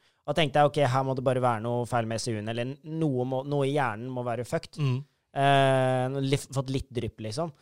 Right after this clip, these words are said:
Speaker 1: Men, <laughs> men i-, det var jo ikke det.
Speaker 2: Nei.
Speaker 1: Jeg sendte den inn, eh, til Ferrari verksted, og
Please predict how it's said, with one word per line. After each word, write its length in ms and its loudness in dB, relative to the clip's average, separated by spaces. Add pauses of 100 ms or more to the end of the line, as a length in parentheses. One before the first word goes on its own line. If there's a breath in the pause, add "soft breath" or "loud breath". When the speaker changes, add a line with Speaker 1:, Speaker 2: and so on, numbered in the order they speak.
(360 soft breath)
Speaker 1:
Men, 240 0 (160)
<laughs> 380 4
men 260 4
i-, 240 6 (200)
det 160 8
var 220 10
jo 80 4
ikke 120 -2
det. 120 4 (340 soft breath)
Speaker 2:
Nei. 140 0
Speaker 1:
Jeg 80 0
sendte 240 4
den 80 -4
inn, 300 0
eh, 500 -2
til 160 -10
Ferrari 320 2
verksted, 400 -4
og 580 6